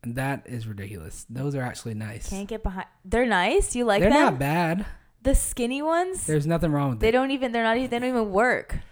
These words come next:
Speaker 1: What?
Speaker 2: <laughs> They don't even
Speaker 1: They don't
Speaker 2: cover
Speaker 1: work
Speaker 2: your
Speaker 1: right, I
Speaker 2: eyes.
Speaker 1: know.
Speaker 2: <laughs>
Speaker 1: Uh, okay, I know what I can't get behind.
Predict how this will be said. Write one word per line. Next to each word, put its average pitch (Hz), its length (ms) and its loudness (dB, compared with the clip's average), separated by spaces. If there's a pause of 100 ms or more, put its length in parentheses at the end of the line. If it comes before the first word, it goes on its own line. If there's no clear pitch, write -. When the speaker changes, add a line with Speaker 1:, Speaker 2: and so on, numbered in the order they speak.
(260)
Speaker 1:
What? - 180 -16
Speaker 2:
<laughs> - 500 -10
They 302 240 6
don't 294 180 8
even 262 200 4
Speaker 1:
They 170 40 6
don't 180 180 8
Speaker 2:
cover - 100 6
Speaker 1:
work 160 180 6
Speaker 2:
your 202 100 4
Speaker 1:
right, 135 60 4
I 208 280 4
Speaker 2:
eyes. 139 80 0
Speaker 1:
know. 117 240 -2
Speaker 2:
<laughs> - 500 -10
Speaker 1:
Uh, 160 240 4
okay, 185 160 6
I 170 180 2
know 185 160 2
what 139 100 0
I 139 100 -2
can't 131 200 -4
get 117 120 -8
behind. 117 360 -8